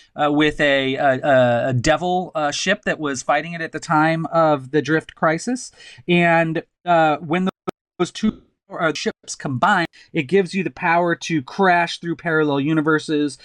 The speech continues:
face strange versions of yourselves, and reach an apocalyptic future where everyone the heroes know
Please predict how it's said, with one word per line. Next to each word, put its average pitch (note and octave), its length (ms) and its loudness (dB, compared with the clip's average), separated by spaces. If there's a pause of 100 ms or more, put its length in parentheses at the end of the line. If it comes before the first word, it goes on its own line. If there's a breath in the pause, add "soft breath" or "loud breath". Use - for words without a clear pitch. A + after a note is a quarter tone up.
(160 loud breath)
face G#3 260 0
strange F#3 460 0
versions E3 540 2
of D3 360 0
yourselves, D3+ 840 0 (320 loud breath)
and D#3 400 0
reach F3 220 -6
an E3 100 -2
apocalyptic E3 800 -6
future D3 440 -2
where B2 300 2
everyone C3+ 800 2
the A#2+ 100 0
heroes A#2 520 2
know G#2+ 580 0